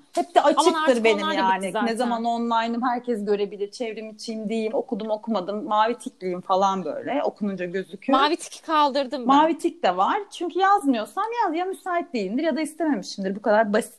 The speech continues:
Speaker 1: bir gerçek. Bunu hepimiz kabullenebiliriz bence. Olgunluktayız diye düşünüyorum. O yüzden
Speaker 2: Kanki
Speaker 1: şey
Speaker 2: müdürlerine
Speaker 1: yapma-
Speaker 2: diyebilir misin ki?
Speaker 1: Ya müdürüm benim çok yakın arkadaşım olduğu için <laughs> onda da sorun yaşamıyorum. Abi görmesem arar
Speaker 2: Ha.
Speaker 1: zaten.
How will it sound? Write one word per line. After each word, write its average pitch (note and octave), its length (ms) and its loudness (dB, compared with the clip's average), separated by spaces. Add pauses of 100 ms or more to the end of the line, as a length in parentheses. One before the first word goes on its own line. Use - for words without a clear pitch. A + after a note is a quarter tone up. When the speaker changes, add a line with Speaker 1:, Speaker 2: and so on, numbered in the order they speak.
(120)
Speaker 1:
bir F#3+ 120 -2
gerçek. G3+ 640 0
Bunu A3+ 120 -2
hepimiz G#3+ 320 -8
kabullenebiliriz F3+ 840 -6
bence. C3+ 320 -4
Olgunluktayız F#3 920 0
diye B3 200 6
düşünüyorum. A#3+ 640 0 (640)
O D4 160 6
yüzden C4+ 320 2
Speaker 2:
Kanki D#4 160 -4
Speaker 1:
şey B3+ 60 -2
Speaker 2:
müdürlerine B3 420 -2
Speaker 1:
yapma- B3+ 100 -10
Speaker 2:
diyebilir C#4 360 -6
misin B3 420 -12
ki? G3+ 240 -10 (420)
Speaker 1:
Ya A#3+ 100 4
müdürüm B3+ 380 2
benim D#4+ 240 2
çok D#4 200 -4
yakın D#4 180 -2
arkadaşım D4+ 500 0
olduğu E4 300 2 (160)
için C4+ 220 4 (160)
<laughs> - 140 -6
onda E4+ 320 0
da E4+ 80 -2
sorun B3+ 320 2
yaşamıyorum. G#3+ 640 -2 (100)
Abi B3 240 2
görmesem D4 540 2
arar B3+ 360 2
Speaker 2:
Ha. G#3+ 380 0
Speaker 1:
zaten. A3+ 280 -10